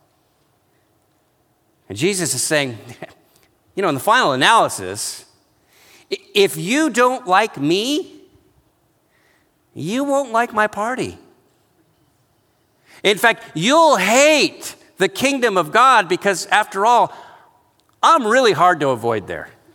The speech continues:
Just gotta say. You're gonna run into me all the time. And so that's gotta be <laughs> something you're looking forward to.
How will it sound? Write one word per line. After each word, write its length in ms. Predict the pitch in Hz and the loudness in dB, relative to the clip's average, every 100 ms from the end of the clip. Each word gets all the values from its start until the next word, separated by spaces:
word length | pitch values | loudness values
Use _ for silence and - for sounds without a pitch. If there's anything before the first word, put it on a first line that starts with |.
| _ _ - | _ _ -6
Just 220 | 196 196 | -4 0
gotta 220 | 190 147 | 2 2
say. 340 | 120 123 85 76 - - - - - - _ _ - | 0 -4 -6 -8 -18 -20 -20 -20 -20 -20 _ _ -2
You're 160 | 233 | 0
gonna 180 | 240 196 | 2 2
run 160 | 175 170 | 2 2
into 220 | 156 143 | 0 -2
me 80 | 135 | 0
all 180 | 131 120 | 0 -2
the 80 | |
time. 320 | 107 95 76 - _ _ _ _ _ _ _ _ _ _ _ _ _ _ _ _ _ _ _ | -6 -10 -14 -18 _ _ _ _ _ _ _ _ _ _ _ _ _ _ _ _ _ _ _
And 100 | 113 | -12
so 220 | 104 147 127 | -8 -4 -2
that's 200 | 151 - | -2 0
gotta 220 | 147 135 | -2 -2
be 120 | 127 | -6
<laughs> 120 | - | -8
something 340 | - - 120 107 | -12 -16 -14 -10
you're 120 | 139 | -8
looking 260 | 113 107 90 | -8 -8 -12
forward 420 | - 208 190 104 | -12 -8 -8 -10
to. 180 | - | -18